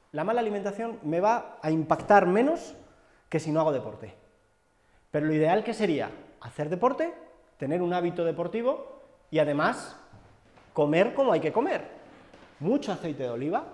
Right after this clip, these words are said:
muchas verduras, muchas frutas, frutos secos, carnes de calidad, pescados de calidad, huevos de calidad. ¿Esto poco? Esto ya está muy arriba, es decir, esto ya menos,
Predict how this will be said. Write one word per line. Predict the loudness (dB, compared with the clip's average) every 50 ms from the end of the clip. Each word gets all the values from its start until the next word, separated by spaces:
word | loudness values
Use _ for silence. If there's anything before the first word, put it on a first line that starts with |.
| -20 -20 -20 -20 -20 -20 -20 -20 -20 _
muchas | -6 -4 -4 -4 -4 -4 -6 -4
verduras, | -4 -4 -2 -2 -2 -2 -2 -4 -8 -12 -16 -20 -16 -12
muchas | -8 -8 -8 -8 -10 -12
frutas, | -10 -8 -6 -6 -6 -6 -8 -10 -12 -18 -20 -20 -20 -20 -20 _ _ _ _ _
frutos | _ -6 -2 -2 0 0 -2 -4
secos, | -4 -4 -6 -4 -4 -6 -8 -8 -14 -18 -20 -20 -20 -20 -20 -20 _ _ _ _ _ _ _ _ _ _ _
carnes | 4 6 6 6 6 2 0 0
de | -2 -2
calidad, | 0 0 -2 -2 -2 -2 -4 -4 -4 -8 -12 -8
pescados | -6 -4 -4 -4 -4 -2 0 0 2 0 -2
de | -2 -6
calidad, | -6 -6 -8 -6 -6 -6 -6 -6 -6 -8 -14 -20 -20 -20 -20 -14
huevos | -10 -4 0 0 2 2 2 0
de | -2 -2
calidad. | -2 -4 -4 -4 -6 -6 -6 -8 -8 -12 -18 -20 -20 -20 _ _ _ _ _ _ _ -6
¿Esto | -6 -6 -4 0 -2 0 0
poco? | 0 -2 0 0 0 -2 -2 -4 -10 -16 -18 -20 -20 -20 _ _ _ _ _ _ _ _ _ _ _ _ _ _ _ _ _ _ _ _ _ _ _
Esto | -6 -6 -6 -2 0 2 4 4 4 2 0 -4 -10 -14 -14 -6 2
ya | 4 4 4
está | 4 4 2 4
muy | 4 4 4 4
arriba, | 4 4 4 4 4 4 4 4 2
es | 0
decir, | 0 -2 -2 -4
esto | -4 -4 -6 -4
ya | -4 -2 -4 -4
menos, | -6 -6 -6 -4 -2 0 -2 -2 -2 -6 -12